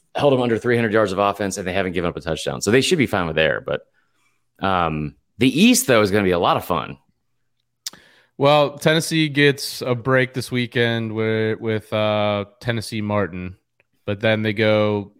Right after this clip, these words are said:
Speaker 2: home against Kentucky, which I think I
Speaker 1: That's
Speaker 2: wouldn't
Speaker 1: not a
Speaker 2: have
Speaker 1: good game.
Speaker 2: too many concerns there. But that, and then it's the big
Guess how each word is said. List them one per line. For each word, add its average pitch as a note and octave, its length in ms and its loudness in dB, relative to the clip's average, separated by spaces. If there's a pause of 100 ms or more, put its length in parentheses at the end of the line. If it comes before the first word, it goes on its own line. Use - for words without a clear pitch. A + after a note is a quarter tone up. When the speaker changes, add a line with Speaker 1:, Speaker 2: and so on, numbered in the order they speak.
(240)
Speaker 2:
home B2+ 400 2
against B2+ 240 -2
Kentucky, A#2 480 -2
which A2 200 -6
I G#2 60 -4
think G#2 280 -6 (720)
I F#2+ 60 -6
Speaker 1:
That's F#2+ 60 -10
Speaker 2:
wouldn't G2+ 200 -6
Speaker 1:
not G2 40 -2
a - 20 0
Speaker 2:
have G2 120 0
Speaker 1:
good D2 100 -16
game. E2 160 -16
Speaker 2:
too B2 160 -6
many G#2+ 140 -2
concerns F#2+ 440 -6
there. G2 260 0
But F#2+ 160 -8
that, G2+ 200 0
and G#2 100 -2
then G2+ 140 -2
it's G2 240 -6
the G#2+ 120 -6
big A2 500 2